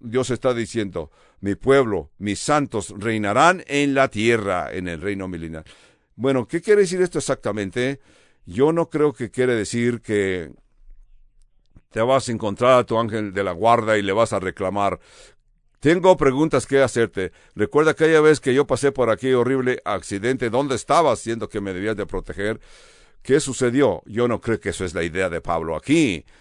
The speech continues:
Pablo está diciendo, "Yo no creo que estamos,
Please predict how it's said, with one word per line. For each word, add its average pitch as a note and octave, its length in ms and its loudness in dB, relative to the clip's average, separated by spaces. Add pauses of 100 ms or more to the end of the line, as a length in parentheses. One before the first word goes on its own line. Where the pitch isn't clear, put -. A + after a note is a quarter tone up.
(460)
Pablo F#3+ 300 2
está D#3+ 240 2
diciendo, G2 760 -4
"Yo C3+ 240 2
no D#3 120 -2
creo C#3 160 0
que C3 80 -4
estamos, B2 460 -2